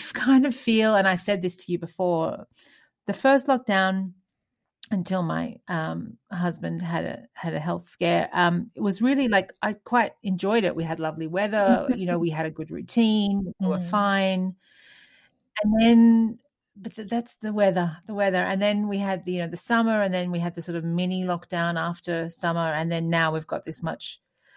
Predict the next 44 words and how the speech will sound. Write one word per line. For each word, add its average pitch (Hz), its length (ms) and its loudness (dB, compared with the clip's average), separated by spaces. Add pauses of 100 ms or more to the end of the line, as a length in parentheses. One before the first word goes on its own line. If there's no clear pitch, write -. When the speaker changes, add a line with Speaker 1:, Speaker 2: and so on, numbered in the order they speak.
(220)
Speaker 1:
more 165 320 -2
serious 196 520 0
one, 165 360 -4
and 180 340 0 (300)
it's - 320 -10
just - 360 -2
so 190 200 -2
hard. 147 640 -4
I 175 60 0
Speaker 2:
Yeah. 185 40 0
Speaker 1:
just, - 220 -4
it's 220 260 -6
really 220 580 4 (380)
mentally 190 720 6
affected 180 420 -4
me 170 120 -2
this 160 160 -4
time 170 220 -2
in 165 60 -2
a 165 60 -2
way 160 160 0
that 151 140 -4
it 151 140 -6
didn't 156 320 -6 (160)
the 151 100 -2
last 147 300 -4
two 147 120 -10
times. 143 460 -8
Speaker 2:
Mm. 151 260 -2 (300)
Speaker 1:
And 196 120 4
I 196 80 6
know 185 200 4
we 185 80 4
were 185 120 4
talking 165 440 -4
just - 280 -14
before 165 240 -10
the 165 80 -10
podcast 165 500 -6
saying 151 280 -8
that, 139 220 -12
you 147 120 -14
know, 147 100 -8
I'm, 156 360 -6